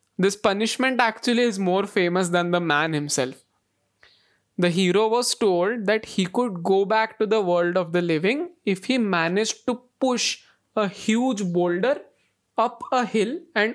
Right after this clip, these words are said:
onto its summit. But of course, there was a catch. This boulder was enchanted.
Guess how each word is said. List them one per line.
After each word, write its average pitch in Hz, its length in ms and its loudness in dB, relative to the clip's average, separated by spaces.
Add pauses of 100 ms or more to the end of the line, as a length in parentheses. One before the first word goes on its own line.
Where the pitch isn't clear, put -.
onto 185 400 0
its 233 180 -2
summit. 151 480 -2 (720)
But 196 160 2
of 190 140 -4
course, 214 220 2
there 180 180 2
was 190 160 0
a 254 60 -4
catch. - 480 -2 (800)
This 196 220 0
boulder 196 400 2
was 262 340 0
enchanted. 175 680 0